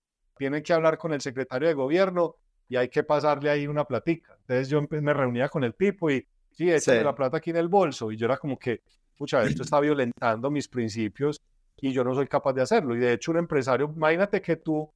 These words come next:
Speaker 1: trabajes para una empresa que vende alcohol para producir bebidas alcohólicas, ¿cierto? Para todas estas licoreras,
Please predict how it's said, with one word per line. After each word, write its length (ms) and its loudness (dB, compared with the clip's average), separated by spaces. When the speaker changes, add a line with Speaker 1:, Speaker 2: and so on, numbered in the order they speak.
Speaker 1:
trabajes 400 2
para 160 -2
una 100 -2
empresa 560 0
que 160 2
vende 300 0
alcohol 580 2
para 200 4
producir 440 -4
bebidas 400 0
alcohólicas, 640 0
¿cierto? 240 -4
Para 480 2
todas 200 0
estas 140 -2
licoreras, 640 0